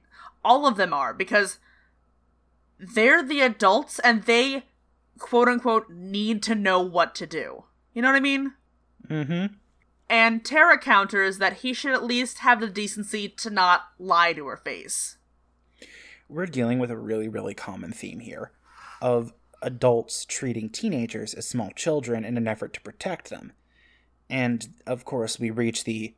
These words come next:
Speaker 2: standard conclusion that it's never a good idea to do this, because at sixteen, you're old enough to both know that you're being patronized and resent the person doing it. It's so fascinating how many problems could be fixed if parents would actually just talk to their children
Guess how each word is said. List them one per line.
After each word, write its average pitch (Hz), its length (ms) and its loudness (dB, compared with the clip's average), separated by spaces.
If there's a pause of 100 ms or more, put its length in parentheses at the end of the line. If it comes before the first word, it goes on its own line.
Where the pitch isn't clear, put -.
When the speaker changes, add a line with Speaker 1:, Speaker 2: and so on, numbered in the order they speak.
(140)
Speaker 2:
standard 135 640 -2
conclusion 107 760 -6 (200)
that 117 140 0
it's - 180 -4
never 120 260 0
a 110 60 -2
good 113 140 -6
idea 117 440 -2
to - 80 -8
do - 180 -12
this, - 300 -10 (380)
because 123 260 -6
at - 140 -8
sixteen, 131 560 -6
you're 123 180 -4
old 110 180 -4
enough 117 220 -2
to 123 100 -4
both 113 500 0 (120)
know 127 280 0
that 151 140 -2
you're 139 120 -4
being 127 260 -2
patronized 117 760 -4 (300)
and 127 260 0
resent 123 320 -2
the 117 60 -6
person 123 360 -2
doing 127 260 -2
it. - 260 -14 (440)
It's 160 220 -8
so 196 200 0
fascinating 120 680 -2
how 143 140 -2
many 151 180 -2
problems 123 560 -6
could 127 140 -8
be 117 120 -4
fixed - 380 -6
if 113 240 -8
parents 135 380 -8
would 139 80 -6
actually 135 280 -8
just 127 240 -10
talk - 280 -12
to - 100 -20
their 117 140 -4
children 123 540 -6